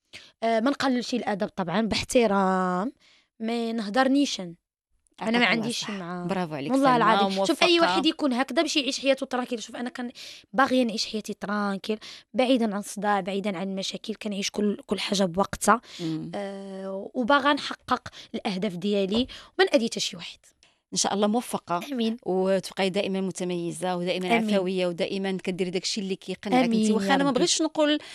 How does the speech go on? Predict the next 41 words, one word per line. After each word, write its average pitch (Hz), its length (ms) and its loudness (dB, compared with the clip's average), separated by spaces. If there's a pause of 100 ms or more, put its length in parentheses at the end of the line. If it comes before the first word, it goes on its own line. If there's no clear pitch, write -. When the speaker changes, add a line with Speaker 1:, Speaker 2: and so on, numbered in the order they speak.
(160)
Speaker 2:
ن-، 202 640 -2
نقول 226 240 0
للمستمعين 208 720 0
راك 202 140 -2
ما 190 60 -4
كتعرفيش 196 400 -4
طيبي، 175 340 2
ولكن 294 200 0
Speaker 1:
لا، 262 60 -2 (340)
Speaker 2:
ما - 60 10
Speaker 1:
لا، 523 40 10
لا، 508 60 8
Speaker 2:
دايزاش. 554 520 10
Speaker 1:
لا، - 60 6
شخصية. 359 420 6 (320)
نقول 427 300 2
لكم 415 220 0
واحد 359 200 4
الحاجة، 302 360 4
لا، 196 500 6
بالعكس. 185 600 2 (340)
دابا، 247 300 4
دابا 240 160 2
مثلًا 262 320 6
كيبقى 254 280 2
يقولوا 262 280 6
لي: 262 60 8
Speaker 2:
حلوة - 100 10
Speaker 1:
"واخا 339 120 6
ما 302 200 8
Speaker 2:
قلتيها. 254 180 8
Speaker 1:
الزواج"، 269 480 8
ولا 294 140 4 (200)
لا، 370 140 0
عادي 185 420 4
جدًا، 254 400 2
وندخلوا 220 360 4
على 220 120 6
الكذوب. 254 420 2 (200)
Speaker 2:
شنو، 262 420 2
آه، - 40 0